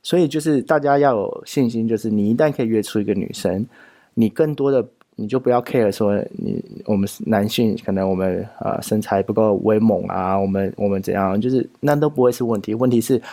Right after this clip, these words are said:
你如何从，呃，约会的过程中去展现你的，你的才华、你的，你的谈吐、你的幽默，然后让他觉得你这个很有趣，然后愿意让他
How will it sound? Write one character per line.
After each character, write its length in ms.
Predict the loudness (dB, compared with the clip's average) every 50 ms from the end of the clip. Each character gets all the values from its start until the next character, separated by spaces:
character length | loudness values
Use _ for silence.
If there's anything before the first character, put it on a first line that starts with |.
| -20 -18 -10 -6
你 120 | -4 -2
如 320 | -2 0 2 2 4 4
何 260 | 2 2 2 2 2 2
从， 380 | 0 -2 -2 -2 -2 -4 -6 -10 -14 -20 -20 -20 _ _ _ _ -6
呃， 480 | -4 -2 0 0 0 -2 -2 -4 -6 -8 -10 -12 -14 -16 -16 -18 -14 -4 0
约 180 | 2 2 2
会 160 | 2 2 2
的 80 | 0 0
过 160 | 0 0 -2
程 100 | -2 -2
中 160 | -4 -4 -4
去 140 | -4 -6 -6
展 240 | -4 -4 -4 -4 -6 -8
现 360 | -4 0 2 2 2 0 -2 -6 -8 -8
你 120 | -8 -4
的， 220 | -2 -2 -2 -2 -2 -2
你 100 | -2 0
的 180 | 2 2 2
才 300 | 0 0 0 0 0 0
华、 400 | 0 0 0 0 0 0 0 0
你 140 | -2 -4 -2
的， 200 | -2 0 0 -2 -2
你 120 | -4 -2
的 140 | -2 -2 -2 -2
谈 320 | -4 -4 -4 -2 -2 -2
吐、 360 | -2 -2 -2 0 0 0 0 -2
你 120 | -2 -2
的 100 | 0 2
幽 200 | 2 2 2 2
默， 400 | 2 2 4 4 4 4 2 -2 -6 -16 -20 -20 _ _
然 160 | -8 -6 -6
后 500 | -4 -2 -2 0 0 2 2 0 -2 -2 -6 -12 _ _ _ _
让 160 | 0 0 0
他 200 | 2 0 0 -2
觉 160 | -2 -4 -6 -6
得 120 | -6 -4
你 140 | -6 -6 -6
这 160 | -4 -4 -2
个 140 | -2 -2 -2
很 180 | -2 0 2
有 200 | 4 4 2 2
趣， 540 | -2 -6 -6 -4 -4 -4 -4 -4 -6 -10 -12 -12
然 140 | -12 -10 -8
后 140 | -6 -6 -4
愿 160 | -2 -2 -2
意 140 | 0 0 0
让 140 | -2 -2
他 280 | -2 -4 -6 -6 -6